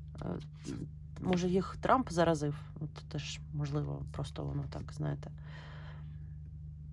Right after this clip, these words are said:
Ну, мені здається, що це від спілкування один з одним, і все ж таки мені більше воно віддає як відпустка,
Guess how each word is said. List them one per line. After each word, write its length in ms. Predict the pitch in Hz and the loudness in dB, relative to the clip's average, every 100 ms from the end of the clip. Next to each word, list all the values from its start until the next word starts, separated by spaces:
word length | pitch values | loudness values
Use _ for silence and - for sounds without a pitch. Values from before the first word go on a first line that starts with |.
| - - - - - - - - - - - - - - - - - - - - | -8 -8 -8 -8 -8 -10 -8 -10 -10 -10 -8 -8 -8 -8 -8 -8 -8 -6 -8 -6
Ну, 440 | - 202 220 240 226 - - - - - - - - - | 0 4 8 8 6 -2 -10 -10 -10 -8 -8 -8 -8 -2
мені 240 | 175 208 226 | 6 8 10
здається, 380 | 196 214 220 208 | 12 12 12 8
що 160 | - | 2
це 240 | 185 208 190 | 6 10 10
від 440 | - 160 190 - - | 8 4 4 2 -4
спілкування 960 | - - 190 180 202 214 247 220 151 - - - - - | 0 6 6 6 10 12 12 6 2 -2 -10 -10 -10 2
один 340 | 165 170 165 | 6 8 8
з 80 | 151 | 8
одним, 400 | 196 202 151 151 - - | 6 8 4 2 -2 -6
і 260 | - 156 160 143 | 2 4 4 2
все 160 | - 185 | 0 0
ж 100 | - | 2
таки 220 | 180 165 | -2 2
мені 280 | 156 160 170 | 4 4 4
більше 360 | 160 151 - | 4 2 2
воно 260 | 156 156 151 | 2 4 4
віддає 460 | 151 151 165 180 156 | 4 4 6 8 8
як 260 | 147 147 | 6 4
відпустка, 720 | 147 156 - 175 - - 165 | 2 2 2 -2 -2 -2 -2